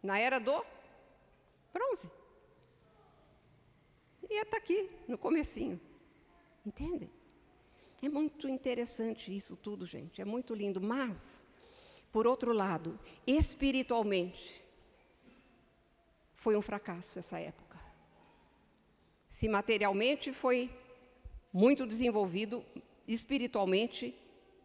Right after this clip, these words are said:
foi bem minguado, bem ruim. Você vê nessa, nesses versículos, nesses capítulos iniciais, apenas três homens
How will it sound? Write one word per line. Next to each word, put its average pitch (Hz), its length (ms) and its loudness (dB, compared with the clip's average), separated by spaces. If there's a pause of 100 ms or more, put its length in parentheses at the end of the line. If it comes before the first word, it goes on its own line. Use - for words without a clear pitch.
(160)
foi 196 480 2
bem 196 680 4 (1200)
minguado, 175 720 4
bem 208 440 0
ruim. 208 520 6 (880)
Você 247 340 4
vê 233 540 4
nessa, 202 560 2 (120)
nesses 190 880 -4
versículos, 175 800 -4
nesses 185 340 0
capítulos 185 800 0
iniciais, 202 760 4 (300)
apenas 285 640 4
três 320 480 6
homens 254 720 8